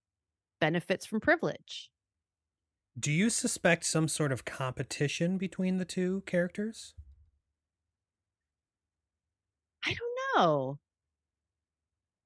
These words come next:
Speaker 2: Because Charles is so, you know, I mean, obviously he's, again, I realize we're talking about just movie characters here, but let's
Speaker 1: Mm-hmm.
Speaker 2: pretend they're real.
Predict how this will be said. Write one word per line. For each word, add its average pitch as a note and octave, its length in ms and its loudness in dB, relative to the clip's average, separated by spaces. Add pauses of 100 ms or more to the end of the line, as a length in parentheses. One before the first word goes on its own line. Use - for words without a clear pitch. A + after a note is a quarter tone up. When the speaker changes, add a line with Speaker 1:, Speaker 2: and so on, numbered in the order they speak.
(920)
Speaker 2:
Because E3 400 4 (540)
Charles G3 680 4 (140)
is D#3 220 2
so, F3+ 640 2 (580)
you D3+ 80 2
know, C3+ 180 2
I C3 120 0
mean, C3+ 240 0
obviously D3 400 0
he's, B2+ 380 -4 (840)
again, C3 520 2
I A#2+ 80 -4
realize B2+ 520 4
we're B2 80 -4
talking D3 360 -2
about B2+ 180 2
just A#2+ 180 -8 (100)
movie C3 380 0
characters B2 540 0
here, A#2+ 360 0
but B2 200 2
let's G3 140 2
Speaker 1:
Mm-hmm. G#3+ 60 0
Speaker 2:
pretend D3+ 280 2
they're A2+ 80 -2
real. A2 260 0